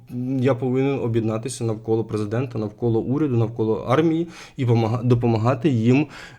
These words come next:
е, робити свою роботу під час війни. Чому? Тому що в найбільш расистській <laughs> книзі за всю історію соціологічної науки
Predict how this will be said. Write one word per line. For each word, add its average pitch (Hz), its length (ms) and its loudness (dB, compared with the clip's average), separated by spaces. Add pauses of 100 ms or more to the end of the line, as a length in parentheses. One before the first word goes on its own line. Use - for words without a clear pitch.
е, 113 640 0 (440)
робити 131 540 6
свою 120 300 4
роботу 117 400 0
під 117 260 -8
час 107 320 -4 (140)
війни. 120 380 6 (140)
Чому? 143 480 4 (1300)
Тому 180 300 8
що 131 240 4
в 117 80 6
найбільш 143 600 8
расистській 120 1040 2 (1300)
<laughs> 135 340 -6
книзі 151 420 10
за 120 140 4
всю 147 280 2
історію 135 460 4
соціологічної 131 920 4
науки 123 540 10